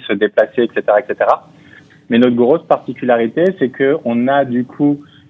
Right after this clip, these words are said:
une équipe de développeurs en interne qui est, qui a dépassé les dix personnes là, qui développe des outils innovants pour nos gestionnaires, nos comptables et aussi pour les copropriétaires, pour permettre aux, bah, à nos gestionnaires et à nos comptables de, d'offrir un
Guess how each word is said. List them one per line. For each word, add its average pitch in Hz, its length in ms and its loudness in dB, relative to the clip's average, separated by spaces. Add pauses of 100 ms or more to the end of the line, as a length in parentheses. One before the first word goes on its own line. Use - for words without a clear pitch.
(100)
une 120 180 2
équipe 151 280 0
de 143 80 2
développeurs 127 460 0
en 117 100 0
interne 139 460 -2
qui 113 180 -4
est, 113 220 0
qui - 100 -8
a 101 60 -4
dépassé 110 420 -2
les 107 80 -2
dix 101 160 -2
personnes 147 400 0
là, 139 180 0
qui 143 400 -2 (420)
développe 139 600 0
des 127 260 -2
outils 135 380 -4
innovants 139 760 0 (140)
pour 165 300 0
nos 143 120 0
gestionnaires, 131 600 0
nos 139 120 -4
comptables 135 520 -2 (300)
et 123 80 -2
aussi 127 240 -2
pour 147 140 0
les 123 100 0
copropriétaires, 147 800 -2 (720)
pour 165 420 -2 (520)
permettre 170 520 0
aux, 143 160 0
bah, 123 320 0 (180)
à 147 120 -2
nos 151 100 -4
gestionnaires 143 460 -2
et 156 40 4
à 143 40 0
nos 123 100 -2
comptables 135 500 -2
de, 117 280 -4
d'offrir 120 420 -2
un 110 100 0